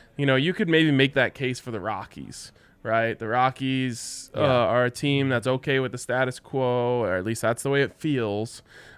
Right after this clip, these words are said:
Speaker 1: Um, and you can say, like, the fans need to demand better from the organization. To me, this is not a lack of trying from the organization. This is, um, trying and failing. And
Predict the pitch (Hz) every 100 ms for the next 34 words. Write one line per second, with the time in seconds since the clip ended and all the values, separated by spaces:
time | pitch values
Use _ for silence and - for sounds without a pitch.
0 | - 127 123 123 131 135 131 135 127 -
1 | 147 139 127 113 123 - 160 170 165 147
2 | 139 135 131 123 127 120 123 131 131 117
3 | 131 127 120 117 120 110 113 110 110 104
4 | 104 104 76 139 - - _ - 175 220
5 | 240 208 175 139 143 135 107 107 131 135
6 | 110 - - 117 139 120 110 113 113 110
7 | 113 110 101 104 110 110 104 - - -
8 | - _ 131 139 147 143 139 131 - 127
9 | 113 110 113 113 110 - - - 120 143
10 | 156 147 165 156 90 69 - - - _
11 | _ - 160 151 139